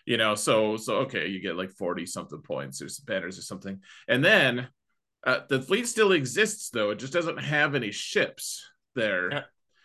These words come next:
Speaker 1: So then he just takes, he happens to have a fourth fleet. He takes it in and gets another forty-three or whatever.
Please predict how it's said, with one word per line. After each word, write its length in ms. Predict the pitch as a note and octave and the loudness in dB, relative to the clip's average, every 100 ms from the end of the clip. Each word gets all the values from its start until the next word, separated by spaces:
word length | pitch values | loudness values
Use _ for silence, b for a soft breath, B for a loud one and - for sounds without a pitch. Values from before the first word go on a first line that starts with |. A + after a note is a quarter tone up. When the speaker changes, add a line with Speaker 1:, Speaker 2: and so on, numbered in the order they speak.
| - | -8
Speaker 1:
So 120 | D3 | 0
then 120 | C#3 | 2
he 40 | D#3 | 2
just 240 | D3+ C#3 | -2 0
takes, 420 | F3 F#3 F#3+ - | 2 2 2 -6
he 120 | - | 0
happens 320 | C#3 C#3+ D#3 C3+ | 2 2 0 0
to 60 | |
have 120 | D3 | 0
a 80 | C#3 | 0
fourth 320 | C#3 C3+ C3 | -2 -2 -2
fleet. 240 | - D#3 G#2+ | -4 -4 -4
He 80 | G2+ | -2
takes 300 | B2+ C#3 D3+ | -4 -2 0
it 80 | |
in 260 | C#3 C#3+ D3+ b b _ | 2 2 -2 b b _
and 140 | C#3+ D3 | 2 2
gets 180 | D3 | 2
another 720 | D3 D#3 A3 C#3 G#2 F#2+ F#2+ - - | 2 2 4 4 2 0 -2 -6 -8
forty-three 760 | B2 G#2 G2+ G2 G#2 F#2 E2 | -4 -2 -4 -6 -8 -8 -4
or 140 | E2+ F#2 | -4 -4
whatever. 680 | G2 G2+ C#3+ A#2 F2 G2 | -4 -2 -2 -2 -4 -4